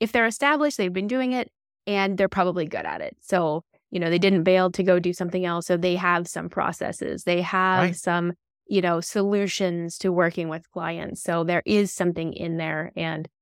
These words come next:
Speaker 1: um, you know, just my, my thought of like, "Okay, let's get it out. Let's, you know, share it with the world," because other people, you know, could benefit from it.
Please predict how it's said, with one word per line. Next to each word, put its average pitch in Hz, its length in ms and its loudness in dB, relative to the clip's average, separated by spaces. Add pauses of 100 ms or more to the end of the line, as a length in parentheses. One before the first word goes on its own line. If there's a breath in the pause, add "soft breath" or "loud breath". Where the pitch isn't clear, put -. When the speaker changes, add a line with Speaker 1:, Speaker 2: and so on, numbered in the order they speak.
(220)
Speaker 1:
um, 160 320 -8
you 175 140 -4
know, 165 100 -4
just 165 240 -6
my, 165 280 -2 (380)
my 165 140 -2
thought 156 220 -2
of 165 100 -6
like, - 180 0
"Okay, 208 360 2
let's - 180 -8
get 170 160 -4
it 170 100 -2
out. 214 240 0
Let's, - 280 -10
you 180 100 -4
know, 165 140 -4
share 262 240 6
it 240 60 6
with 262 100 4
the 320 80 2
world," 190 320 6
because 208 420 -2
other 233 160 -2
people, 220 480 -4
you 220 100 -6
know, 208 120 -4
could 202 120 -2
benefit 226 320 -4
from - 200 -6
it. - 80 -16